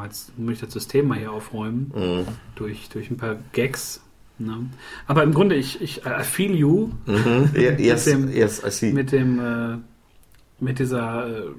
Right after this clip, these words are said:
Speaker 1: Schaffenskrise. Aber ich glaube, man kommt da halt immer wieder so gestärkt draus, äh, hervor.
Speaker 2: Äh,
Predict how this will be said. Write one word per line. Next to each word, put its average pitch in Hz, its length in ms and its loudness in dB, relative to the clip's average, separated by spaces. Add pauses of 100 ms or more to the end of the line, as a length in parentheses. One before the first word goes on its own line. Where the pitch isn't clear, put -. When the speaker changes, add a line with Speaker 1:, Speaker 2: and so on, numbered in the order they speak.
(220)
Speaker 1:
Schaffenskrise. 131 880 -4
Aber 135 140 -2
ich 120 120 -4
glaube, 202 420 8
man 151 240 2
kommt 175 280 -2
da 127 80 0
halt 131 140 -2
immer 143 220 0
wieder 131 240 0
so 123 360 -2 (440)
gestärkt 127 500 -6
draus, 120 420 -8
äh, 113 240 -12
hervor. - 360 -10 (480)
Speaker 2:
Äh, 107 180 4